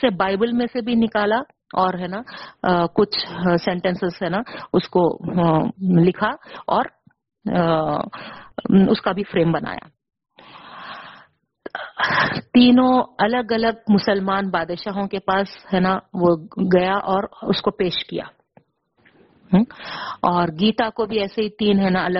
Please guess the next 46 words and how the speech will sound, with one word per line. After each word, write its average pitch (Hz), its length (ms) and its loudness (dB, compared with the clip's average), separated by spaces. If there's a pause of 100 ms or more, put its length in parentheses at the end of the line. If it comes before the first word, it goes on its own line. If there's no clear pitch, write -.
الگ 180 160 0 (160)
ہندو 180 300 6
لو-، 175 380 0
ہے 175 40 4
نا، 170 100 2
بڑے 175 240 0
بڑے 170 180 0
جو 165 140 -2
ان 165 120 0
کے 170 120 0
لوگ 170 280 0
رہتے 170 220 -2
ہیں، 175 80 2
ان 175 140 6
میں 170 100 4 (540)
پیش 175 300 0
کیا - 120 -4 (260)
تحفے 185 280 2
کے 160 80 -2
طور 160 200 -6
پہ۔ - 140 -18 (840)
اور 190 140 2
اسی 202 280 -2
طریقے 208 360 -6
سے، 226 160 0
ہے - 300 -2
نا، 202 100 -2 (340)
کرسچنز 208 580 0
کے 185 120 -2
پاس 170 300 -2
جا 170 100 0
کر، 196 220 -4
ہے 190 60 -2
نا، 190 120 0
چرچز 175 680 -2
میں 196 100 2 (400)
وہ 190 200 6
اپنا 180 320 -2 (340)
کیلیوگرافی 175 580 -4
کا، 180 160 -2
ہے - 320 -8
نا، 170 100 0 (420)
وہ 190 120 4
فریم۔ - 320 4 (1200)
تو 233 240 2 (140)
وہ 262 280 6